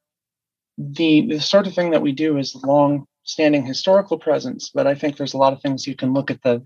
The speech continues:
the history of and sort of take lessons from. So, um, as, as Ray mentioned, a unified response is, of course, a huge benefit of having, uh, a huge strength of having an organized armed group. Uh,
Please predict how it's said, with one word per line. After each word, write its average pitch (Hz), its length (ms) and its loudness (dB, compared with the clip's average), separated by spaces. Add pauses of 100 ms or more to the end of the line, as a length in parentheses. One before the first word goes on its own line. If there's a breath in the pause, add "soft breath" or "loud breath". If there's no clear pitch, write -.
the 127 80 -4
history 127 720 -4
of 123 300 -2
and 131 260 -4
sort 135 160 -2
of 127 80 -4
take 127 300 -4
lessons 131 400 0
from. 123 320 -6
So, 131 360 -4 (880)
um, 123 420 -2 (580)
as, 151 320 -2
as 151 240 0
Ray 151 140 6
mentioned, 135 500 2 (240)
a 143 60 0
unified 151 460 2
response 143 540 -4
is, 151 140 -8
of 147 80 -16
course, 143 260 -4
a 139 40 -12
huge 143 520 -2
benefit 151 540 0
of 151 100 -4
having, 147 440 0 (340)
uh, 131 260 -4
a 131 140 -2
huge 147 320 0
strength 147 360 0
of 139 80 -6
having 139 300 0
an 127 80 0
organized 127 640 -2 (240)
armed 131 240 2
group. 151 260 -2 (880)
Uh, 123 320 -4